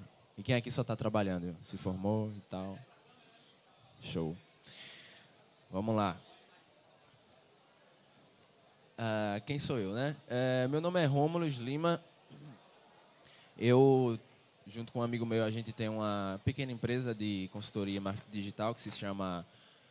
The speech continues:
Afinco Labs, né? Já fazendo a propaganda aqui. Ah, e a gente é de Recife. Então, tive a oportunidade de vir falar um pouco sobre esse conteúdo com vocês.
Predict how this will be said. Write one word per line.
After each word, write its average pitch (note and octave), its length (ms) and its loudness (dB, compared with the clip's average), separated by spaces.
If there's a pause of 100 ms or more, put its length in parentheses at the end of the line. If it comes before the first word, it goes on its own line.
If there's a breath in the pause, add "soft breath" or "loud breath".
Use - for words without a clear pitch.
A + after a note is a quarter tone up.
(300 loud breath)
Afinco A2 340 -4
Labs, A#2 640 2 (220)
né? A2+ 240 -4
Já G2 100 -6
fazendo G2 320 -4
a F#2+ 40 -4
propaganda F#2+ 480 0
aqui. B2+ 280 -4 (880 loud breath)
Ah, G#2 400 4
e C3+ 220 4
a D3+ 60 8
gente D#3 180 2
é E3 40 0
de D#3+ 80 2
Recife. D#3 540 2 (240)
Então, A2 400 -4
tive B2+ 160 -4
a B2+ 40 6
oportunidade B2 440 4
de A#2+ 60 -4
vir B2 180 -6
falar B2 280 0
um B2 60 -4
pouco B2 280 -2
sobre A#2+ 200 0
esse A#2+ 120 -2
conteúdo A#2 380 0
com B2 120 -2
vocês. - 920 -6